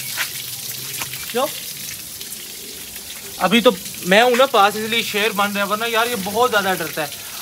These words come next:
अब मुझे आप मशवरा दें, हम इसको देकर उन जैसा मेल ले आएं या फिर उन दोनों को देकर इस जैसी फीमेल ले आएं। वैसे क्या कहते हो, मेरा ये दिल है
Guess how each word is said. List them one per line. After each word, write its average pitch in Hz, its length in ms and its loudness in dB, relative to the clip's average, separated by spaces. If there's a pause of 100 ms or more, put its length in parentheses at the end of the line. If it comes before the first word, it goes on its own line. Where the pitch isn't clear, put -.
(120)
अब 214 180 6 (220)
मुझे 214 200 2
आप 220 180 10
मशवरा 226 420 4
दें, 214 200 2 (440)
हम 214 180 2
इसको 262 280 4
देकर 226 400 4 (300)
उन 262 100 -2
जैसा 262 260 2
मेल 196 260 0
ले 247 140 2
आएं 262 180 2 (320)
या 220 180 6
फिर 240 260 0 (120)
उन 294 120 -4
दोनों 240 260 6
को 233 120 2
देकर 190 320 -2 (100)
इस 247 160 -4
जैसी 220 280 0
फीमेल 220 380 -2
ले 175 120 -2
आएं। 160 140 -2 (180)
वैसे 196 200 -2
क्या 254 240 0
कहते 240 220 -2
हो, 220 60 -4
मेरा 233 160 4
ये 277 160 0
दिल 277 180 -2
है 285 60 4